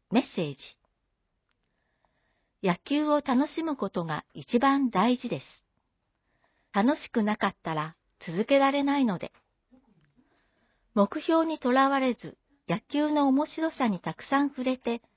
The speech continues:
楽しむことを忘れずに、大好きな野球を続けてください。本田要さん。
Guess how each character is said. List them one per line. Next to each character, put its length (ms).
楽 300
し 100
む 140
こ 120
と 220
を 80
忘 220
れ 140
ず 120
に、 180
大 220
好 120
き 120
な 120
野 180
球 260
を 100
続 260
け 120
て 100
く 120
だ 100
さ 180
い。 80
本 220
田 160
要 400
さ 240
ん。 80